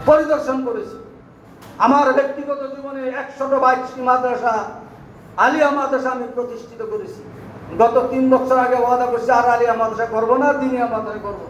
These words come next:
এই যাবৎ পাঁচটা দিনিয়া মাদ্রাসা করছি। আল্লাহ যদি আরো বাঁচিয়ে রাখে,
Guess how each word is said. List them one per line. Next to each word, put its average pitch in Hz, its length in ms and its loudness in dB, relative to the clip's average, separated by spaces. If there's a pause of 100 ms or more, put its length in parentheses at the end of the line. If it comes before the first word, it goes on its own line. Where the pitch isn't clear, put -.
(320)
এই 247 140 6
যাবৎ 262 320 2
পাঁচটা 254 300 -4
দিনিয়া 240 320 -6
মাদ্রাসা 220 260 -10
করছি। - 300 -16 (880)
আল্লাহ 254 300 6
যদি 254 220 -2
আরো 240 200 0
বাঁচিয়ে 254 320 2
রাখে, 277 360 -2